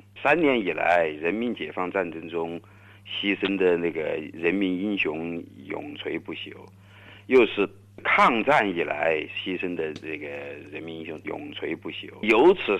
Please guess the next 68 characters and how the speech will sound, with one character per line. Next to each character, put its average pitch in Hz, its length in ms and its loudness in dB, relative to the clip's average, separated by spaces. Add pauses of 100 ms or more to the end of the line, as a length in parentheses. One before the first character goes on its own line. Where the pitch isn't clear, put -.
上 175 300 6
溯 123 180 2
到 107 240 6
一 156 760 -2
八 151 280 4
几 110 240 -6
几 95 180 -6
年， 78 300 -4
就 92 140 -4
是 85 80 -4
说 87 180 0
是， 80 340 -4
反 113 140 6
正 165 80 0
就 175 80 8
是 147 80 4
说 131 80 2
它 170 220 4
是 151 180 -4
一 127 100 0
个 127 120 4
全 82 340 0 (140)
部 175 160 2
的， 90 120 -2
就 123 200 2
一 95 380 -4
切 156 220 2
为 107 220 0
中 104 300 -4
国、 80 280 -2 (240)
中 127 240 4
华 90 240 6
民 87 420 -4
族 80 600 0 (480)
从 87 220 -6
帝 123 220 2
国 92 180 6
主 80 240 -8
义、 85 120 -2
封 90 240 -2
建 90 180 0
主 73 180 -8
义 80 100 -8
的 82 100 -2
压 98 240 2
迫 95 160 0
下 87 200 0
面 78 200 -8
解 73 280 -12
放 92 180 -2
出 87 180 -4
来 80 140 -4
牺 - 260 -8
牲 95 140 -4
了 92 100 -4
的 82 140 -6
人， 73 240 -12
所 95 320 4
有 170 60 10
的 113 100 4
人 87 140 0
都， 85 280 -6
都 92 60 -2
是 87 140 -8
永 73 180 -12
垂 82 140 -8
不 80 160 -12
朽 - 80 -14